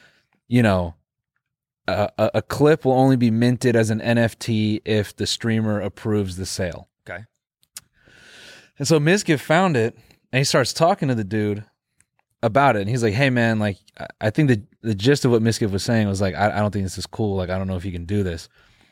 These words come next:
Speaker 1: And so, oh, by the way, the, the guy who made the website works for Twitch.
Speaker 2: Okay.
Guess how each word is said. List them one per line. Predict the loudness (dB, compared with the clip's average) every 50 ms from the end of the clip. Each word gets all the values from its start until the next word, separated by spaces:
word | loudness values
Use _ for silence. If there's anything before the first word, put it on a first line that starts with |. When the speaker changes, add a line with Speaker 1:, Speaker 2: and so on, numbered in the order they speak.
| _ _ _ _ _ _ -2
Speaker 1:
And | 0 0 2 0
so, | 0 2 4 6 6 6 6 4 2 0 -4 -12 _ _ _ _ _ _ _ _ _ _ _ _
oh, | 0 2
by | 4 4 4 4
the | 4 4
way, | 2 2 2
the, | 2 0 -4 -8 -8
the | -6 0
guy | 2 4 4
who | 4
made | 4 2 0 0
the | 0 0
website | 0 0 2 2 2 0 0
works | 0 0 0 0 0 -2 -8
for | -14 -14
Twitch. | -12 -12 -14 -14 -14 -18 -20 -20 _ _ _ _ _ _ _ _ -16
Speaker 2:
Okay. | -12 -10 -10 -10 -10